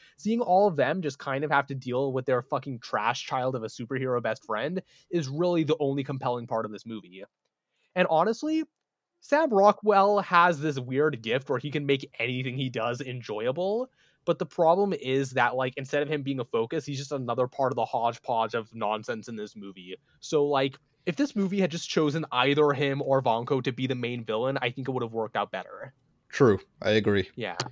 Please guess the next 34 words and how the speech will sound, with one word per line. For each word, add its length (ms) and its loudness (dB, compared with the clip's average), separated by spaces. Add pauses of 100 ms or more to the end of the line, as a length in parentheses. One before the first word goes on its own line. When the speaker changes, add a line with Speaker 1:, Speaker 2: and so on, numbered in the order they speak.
(1120)
Speaker 2:
But 140 10
hey, 200 6
uh, 440 10 (100)
the 80 0
one 180 8
other, 320 8
we 80 4
forgot 300 4
the 80 6
other 160 6
highlight 340 8
of 80 6
the 60 2
movie, 380 4 (840)
ScarJo's 560 6
red 240 6
curls. 480 4 (320)
Speaker 1:
Oh, 140 8
yeah. 360 4 (500)
I 80 4
mean, 240 2
I 80 6
referred 340 4
to 80 -2
this 100 0
movie 220 -2
when 80 -2
we 60 -2
were 80 0
talking 280 0
about 140 -2
this 140 -6
initially 440 -4
as 240 0